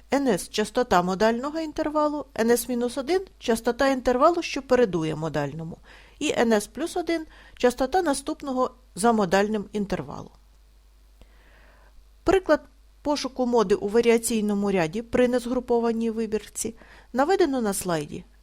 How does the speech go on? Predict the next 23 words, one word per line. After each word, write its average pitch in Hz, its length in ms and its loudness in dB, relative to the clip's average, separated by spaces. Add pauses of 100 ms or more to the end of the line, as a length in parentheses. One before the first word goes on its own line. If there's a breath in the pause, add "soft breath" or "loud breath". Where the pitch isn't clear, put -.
(120)
Знайти 302 440 0
її 285 160 -2
досить 262 380 -4
просто. 214 420 -6 (360 soft breath)
Це 262 120 0
варіанта, 302 480 4
яка 233 260 0
має 202 240 0
найбільшу 196 520 -4
частоту. - 540 -10 (2750 soft breath)
Іноді 320 460 4 (220)
в 196 360 -4
варіаційному 285 720 2
ряді 294 440 4 (160)
шукають 254 540 2
моду, 302 280 -2
представивши 269 800 0
ряд 262 280 4
у 208 40 -4
вигляді 240 580 2
точкового 240 800 0
графіку. 240 580 0 (420 soft breath)
Тоді 330 320 4